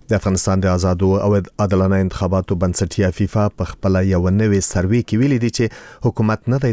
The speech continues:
توانېدلی په مختلفو برخو کې د ښځو حقونه ورکړي. په کابل کې د آزادۍ راډیو خبریال خان محمد سین په دې اړه د ښځو د چارو له یوې فعالې همیرا حقمل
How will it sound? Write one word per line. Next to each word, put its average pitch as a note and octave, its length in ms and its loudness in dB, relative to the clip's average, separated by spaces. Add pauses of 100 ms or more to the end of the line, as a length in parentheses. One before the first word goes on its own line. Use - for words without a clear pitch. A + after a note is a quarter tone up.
توانېدلی G2 560 0
په F#2+ 140 0
مختلفو G2 580 0
برخو C#3 300 0
کې C3 100 2 (460)
د F#2 160 2
ښځو G2 280 0 (140)
حقونه A2 380 0
ورکړي. A2+ 280 -2 (440)
په - 100 -8
کابل B2+ 240 0
کې C#3 140 0
د C3 80 2
آزادۍ B2 340 0
راډیو G2+ 220 0
خبریال G#2+ 560 0
خان F#2 180 0
محمد G#2 460 0
سین C3+ 260 2
په A2 100 -2
دې A#2 80 2 (120)
اړه A2 200 0
د G2 140 0
ښځو G2+ 300 -2
د F#2 160 -4
چارو G#2+ 340 2
له F2+ 140 2
یوې E2 260 2
فعالې B2 300 0 (580)
همیرا A#2+ 320 0 (140)
حقمل C3 440 -2